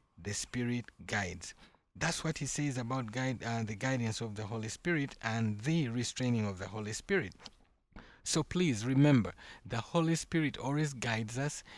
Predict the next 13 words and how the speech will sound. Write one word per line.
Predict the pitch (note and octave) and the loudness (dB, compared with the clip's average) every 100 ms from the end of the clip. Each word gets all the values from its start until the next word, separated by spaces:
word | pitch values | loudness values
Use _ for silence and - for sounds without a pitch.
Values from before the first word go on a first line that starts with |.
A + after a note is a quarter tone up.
| - | -10
but | G#2 - | -6 -6
he | A#2 | -6
can | G#2 A2 G#2+ | -2 2 4
restrain | C3 D#3+ - E3 D#3 | 6 6 4 6 6
us | C#3 C3+ | 6 2
from | A2+ F#2+ F#2+ | -2 -2 2
doing | D3+ E3+ E3 | 6 8 6
something. | - B2 A2 G2 F2 - - - | 4 0 0 -4 -6 -8 -20 -6
It | A2 | -2
may | G#2 G#2 | 2 2
seem | G2 - G3 G3 | 0 4 8 8
like | C3 G2 | 6 4
negative, | B2 C#3+ A2 - G2+ F#2 | 4 6 4 -4 -8 -8